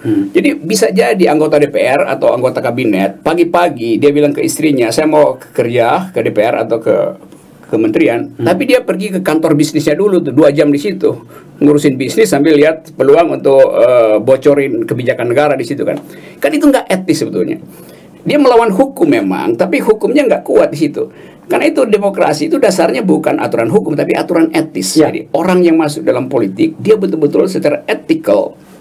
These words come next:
Speaker 2: udah bersih dari kepentingan akumulasi, supaya dia bisa berpikir tentang distribusi itu. Itu poin.
Speaker 1: Iya, iya, iya.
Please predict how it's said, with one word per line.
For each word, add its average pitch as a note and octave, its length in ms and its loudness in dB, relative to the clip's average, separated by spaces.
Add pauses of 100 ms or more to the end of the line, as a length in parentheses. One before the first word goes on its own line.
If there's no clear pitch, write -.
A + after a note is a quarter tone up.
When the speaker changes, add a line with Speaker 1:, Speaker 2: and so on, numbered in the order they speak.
(120)
Speaker 2:
udah D3 240 2
bersih - 480 -2 (400)
dari - 160 -2
kepentingan G#2+ 400 -4
akumulasi, F#2+ 560 -4
supaya G#3 400 0
dia G3 160 0
bisa E3+ 160 -2
berpikir D3 480 -2
tentang D3 320 0
distribusi C3 800 -2
itu. - 160 -8 (480)
Itu C#3 320 0
poin. D#2+ 480 -2
Speaker 1:
Iya, D#3 240 2
iya, G#2+ 240 -4
iya. A2+ 160 -6